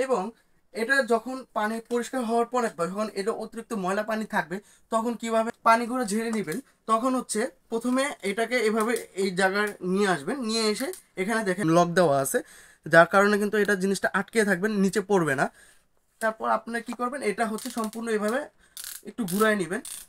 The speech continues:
ঘুরায় নেওয়ার পরে এখানে লেগে থাকা সম্পূর্ণ পা-, সব যাবতীয় পানিগুলো আছে, নোংরা পানিগুলো আছে, সব কিন্তু পড়ে যাবে। যত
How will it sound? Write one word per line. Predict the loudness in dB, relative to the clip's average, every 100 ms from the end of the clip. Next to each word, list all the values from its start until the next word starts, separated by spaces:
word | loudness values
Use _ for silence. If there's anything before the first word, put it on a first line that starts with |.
| _
ঘুরায় | -2 0 2
নেওয়ার | 2 2
পরে | -2 -4 -6
এখানে | -4 -2 0
লেগে | -2 -2
থাকা | -4 -4
সম্পূর্ণ | -4 -4 -4 -6 -8 -4
পা-, | -2 -2 -2
সব | -4 -6 _ _ _ -16 -4
যাবতীয় | -4 -2 -6 -2
পানিগুলো | 0 0 0 2 2
আছে, | 2 -4
নোংরা | -4 -2 0
পানিগুলো | 0 0 -2 -2 -2
আছে, | -4
সব | -6 -6
কিন্তু | -4 -6 -8 -20 -20 -6
পড়ে | 2 2 2
যাবে। | -2 -4
যত | -4